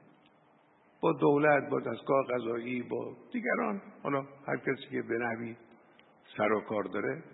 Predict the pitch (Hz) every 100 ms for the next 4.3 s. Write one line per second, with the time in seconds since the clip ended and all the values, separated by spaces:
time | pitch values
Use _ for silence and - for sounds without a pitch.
0 | - 92 90 - 95 113 151 104 85 85
1 | 80 - - - _ _ _ _ _ _
2 | _ _ _ _ _ _ 78 90 104 113
3 | - 92 - 110 - - - 82 80 95
4 | 117 120 117